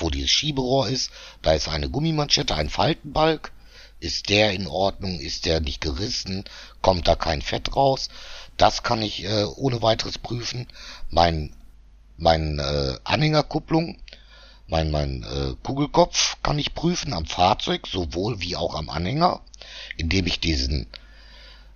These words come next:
Äh, Wohnwagenanhänger einmal einklinke und dann habe ich in der Regel an den Zugmäulern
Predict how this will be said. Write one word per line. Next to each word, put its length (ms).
Äh, 300
Wohnwagenanhänger 840
einmal 280
einklinke 760
und 140
dann 120
habe 180
ich 120
in 40
der 160
Regel 300
an 120
den 140
Zugmäulern 800